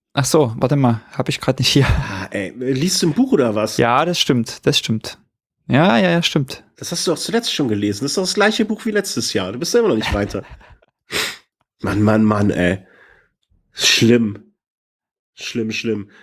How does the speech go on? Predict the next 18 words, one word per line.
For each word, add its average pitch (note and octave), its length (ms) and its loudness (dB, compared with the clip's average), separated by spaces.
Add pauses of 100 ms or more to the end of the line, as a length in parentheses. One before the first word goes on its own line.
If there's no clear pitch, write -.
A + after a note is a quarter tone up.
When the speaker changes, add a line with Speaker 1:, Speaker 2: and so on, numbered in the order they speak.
Speaker 2:
Der G#2+ 100 -6
Chat C3 220 0
unterhält B2+ 360 2
sich - 140 -8
hier E2+ 120 -2
auch - 80 -2
schon C#3 240 0
irgendwie B2+ 260 0
mit B2 220 -2
Golden A#2+ 320 0
Cheetah. C#3+ 380 -2
Das G#2+ 140 -2
ist - 60 -4
auch C#3 120 0
irgendein B2+ 260 -2
Porno-, C#3 380 -2
so, C3 340 -4
Porno-Portal. C#3 1080 0